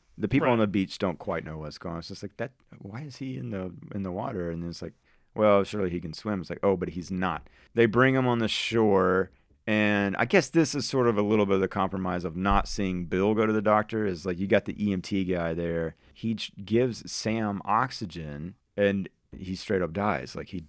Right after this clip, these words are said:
Speaker 1: doesn't have a pulse after that. And it's like, "That's weird. He was alive
Speaker 2: Yeah.
Speaker 1: before I gave him the oxygen." It's as if the oxygen killed him.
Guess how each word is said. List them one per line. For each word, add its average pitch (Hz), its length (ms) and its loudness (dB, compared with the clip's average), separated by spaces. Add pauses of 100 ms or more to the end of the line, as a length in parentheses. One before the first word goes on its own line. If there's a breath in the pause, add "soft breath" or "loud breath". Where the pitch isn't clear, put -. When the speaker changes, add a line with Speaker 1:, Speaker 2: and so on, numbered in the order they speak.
Speaker 1:
doesn't 85 340 -6
have 82 200 -8
a 78 60 -10
pulse 98 400 -4
after - 340 -8
that. 76 180 -10
And 73 80 -14
it's 73 100 -16
like, 76 200 -14
"That's - 500 -10
weird. 87 800 0
He 95 300 0
was 101 260 0
alive 107 560 4
Speaker 2:
Yeah. 92 80 -10
Speaker 1:
before 117 500 0
I 98 60 2
gave 98 180 2
him 95 140 -2
the 90 60 -4
oxygen." 101 440 -4
It's 82 220 -8
as 82 160 -8
if 107 320 0
the - 100 -6
oxygen 82 600 -6
killed 101 300 -10
him. - 200 -16